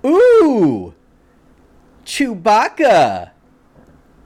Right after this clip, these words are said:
Again, what I said earlier, we're not going out to dinner. Uh, we're not gonna see each other after this. It's strictly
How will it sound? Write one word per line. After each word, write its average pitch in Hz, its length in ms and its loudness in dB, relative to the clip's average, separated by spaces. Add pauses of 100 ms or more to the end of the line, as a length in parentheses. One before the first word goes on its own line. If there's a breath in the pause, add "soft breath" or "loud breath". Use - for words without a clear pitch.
(3500)
Again, 170 420 -4 (420)
what 175 220 -2
I 214 80 0
said 202 320 -2
earlier, 139 480 -6 (400)
we're 131 140 -6
not 180 240 -6
going 196 200 -4
out 190 420 -8 (120)
to 160 100 -8
dinner. 185 540 -6 (400)
Uh, 135 60 -4
we're 147 160 -4
not 175 160 -6
gonna 165 160 -6
see 190 260 -10
each 190 160 -10
other 175 220 -4
after 165 260 -6
this. 160 300 -8 (160)
It's 135 200 -8
strictly 185 720 -8